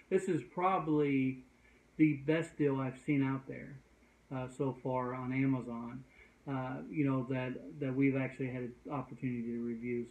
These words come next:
So, uh, on the golden scale, um, E-tron, you, you get, you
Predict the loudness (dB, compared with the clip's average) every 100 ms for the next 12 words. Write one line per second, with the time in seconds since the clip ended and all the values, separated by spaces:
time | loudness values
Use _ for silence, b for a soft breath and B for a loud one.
0 | -6 -8 -8 B B B -6 -4 -2 -6
1 | -10 B B B 2 4 4 6 6 4
2 | 0 2 2 4 2 0 -6 -2 2 2
3 | 0 0 0 2 2 2 2 0 -2 -6
4 | -2 2 2 0 -4 -2